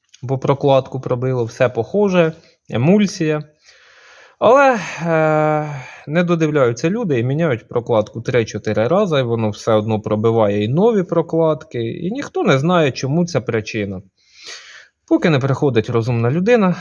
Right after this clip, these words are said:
не дивиться і не каже, в чому причина. Так було і цього разу з сімкою. Е, все не передвіщало біди.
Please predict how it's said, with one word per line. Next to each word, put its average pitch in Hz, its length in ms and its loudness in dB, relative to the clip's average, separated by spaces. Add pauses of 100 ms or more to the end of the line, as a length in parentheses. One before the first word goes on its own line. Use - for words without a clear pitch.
(600)
не 120 200 -2
дивиться 156 440 2
і 123 80 -4
не 110 120 -6
каже, 90 320 -10
в 92 60 -12
чому 175 300 -8
причина. - 520 -8 (800)
Так 254 200 4
було 165 220 4
і 127 60 0
цього 117 320 -2
разу 101 300 2
з 101 60 -16
сімкою. 220 640 -4 (400)
Е, 123 720 0 (920)
все 185 220 2
не 139 140 0
передвіщало 117 720 -2
біди. 196 440 -2